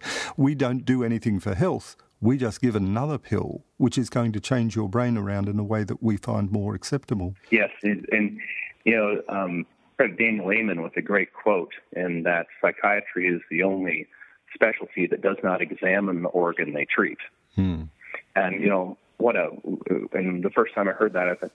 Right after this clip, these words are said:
Speaker 2: "Yes, you're absolutely right. That's true." And, um, we do, uh, quite a bit of quantitative E E G, uh, which we call brain mapping.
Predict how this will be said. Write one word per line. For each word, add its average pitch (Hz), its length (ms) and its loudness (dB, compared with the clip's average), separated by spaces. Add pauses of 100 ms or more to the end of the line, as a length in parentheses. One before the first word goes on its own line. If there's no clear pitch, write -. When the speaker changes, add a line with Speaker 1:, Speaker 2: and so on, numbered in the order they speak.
(140)
Speaker 2:
"Yes, 110 380 0 (560)
you're 87 140 2
absolutely 92 440 0
right. 71 300 -4 (240)
That's 85 180 2 (240)
true." 76 300 -2 (580)
And, 95 400 2 (500)
um, 87 400 0
we 98 180 2
do, 95 440 0 (140)
uh, - 160 -6
quite 92 240 0
a 90 40 -4
bit 90 160 0
of 87 120 -2 (100)
quantitative 90 760 0 (240)
E 101 60 2
E 92 200 0
G, 82 480 -4 (180)
uh, 85 200 -4
which 80 240 -4
we 107 80 2
call 92 160 2
brain 85 360 0
mapping. 80 460 -4